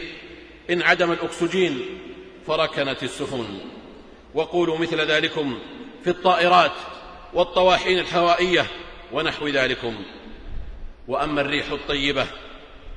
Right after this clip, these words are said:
والريح العاصف فقد ذكرها الله بقوله: "هو الذي يسيركم في البر والبحر،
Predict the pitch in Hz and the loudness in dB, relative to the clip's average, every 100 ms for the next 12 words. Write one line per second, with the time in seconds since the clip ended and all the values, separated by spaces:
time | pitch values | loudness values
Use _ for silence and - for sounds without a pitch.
0 | - - - - 139 165 170 - 147 160 | -14 -18 -18 -6 -2 2 2 2 4 6
1 | 156 - 110 - - - - - - - | 6 2 -4 -6 -10 -12 -14 -12 -14 -14
2 | - - 170 180 170 180 175 180 170 180 | -12 -6 -2 -2 0 0 2 2 4 2
3 | 170 180 175 170 170 190 175 127 - - | 2 2 2 0 2 4 4 0 -4 -12
4 | - - - - - - 170 165 151 156 | -12 -14 -14 -14 -8 2 4 4 4 2
5 | 151 143 143 151 143 143 151 143 143 143 | 2 0 -2 -2 0 0 0 0 -2 -2
6 | 135 139 131 131 123 123 123 | -2 0 0 0 0 0 -2